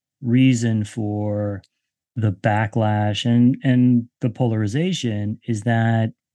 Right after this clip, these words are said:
as you mentioned, it means, the term means different things to,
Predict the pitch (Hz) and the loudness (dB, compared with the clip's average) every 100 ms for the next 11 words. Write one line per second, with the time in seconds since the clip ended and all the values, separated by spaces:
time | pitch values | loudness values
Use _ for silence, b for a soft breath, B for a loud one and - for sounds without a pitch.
0 | _ 123 104 110 160 143 113 107 101 b | _ -2 0 0 0 0 -2 -4 -6 b
1 | b b b _ 135 113 131 135 127 107 | b b b _ -6 0 4 6 4 2
2 | - - 120 175 170 139 139 117 127 120 | -2 -4 0 4 6 6 4 2 -2 -4
3 | 113 120 113 120 107 | -2 -2 -2 -4 -6